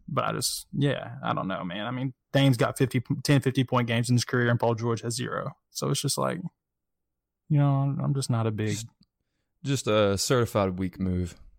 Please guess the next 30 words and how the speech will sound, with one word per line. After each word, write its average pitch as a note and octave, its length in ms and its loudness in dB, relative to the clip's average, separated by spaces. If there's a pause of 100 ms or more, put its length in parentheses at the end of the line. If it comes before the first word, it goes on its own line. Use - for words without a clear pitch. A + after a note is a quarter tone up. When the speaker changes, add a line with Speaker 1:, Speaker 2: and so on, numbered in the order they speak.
(220)
Speaker 2:
by, C#3 220 2
Speaker 1:
Yeah, A#2+ 300 6
Speaker 2:
uh, A2+ 40 2
Speaker 1:
just D3 260 0
Speaker 2:
by G2 80 0
Paul - 200 -4
George. - 360 -10 (460)
Speaker 1:
I - 60 2
just E3 80 4
think G3+ 120 6
you - 20 6
have E3 80 4
to F3 60 -2
be E3 100 2
aware, D3 420 4
like A#2+ 160 2
you D3 60 2
said, A2+ 240 0
be A#2+ 100 0
self-aware B2 500 0
of - 220 -6 (260)
who B2 100 8
you B2+ 180 6
are A#2 160 6
and A#2+ 80 4
where A2+ 100 2
you A#2+ 120 0
stand A#2 420 0
on G#2+ 120 2
the G#2 220 -4